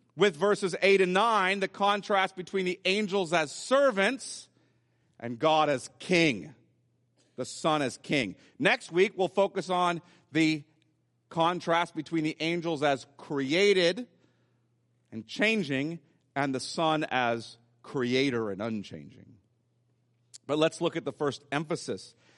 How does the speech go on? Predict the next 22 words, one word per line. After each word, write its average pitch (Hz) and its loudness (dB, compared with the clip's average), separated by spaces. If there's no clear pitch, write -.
The 160 2
angels 170 2
are 151 0
servants. - -4
They 170 4
do 196 2
the 175 4
bidding 160 4
of 120 -2
God. 117 2
The 147 2
Father 196 2
speaks - -2
and 151 2
the 151 4
angels 147 0
obey. 107 0
The 139 2
angels 175 2
receive 156 0
their 165 4
rank 175 0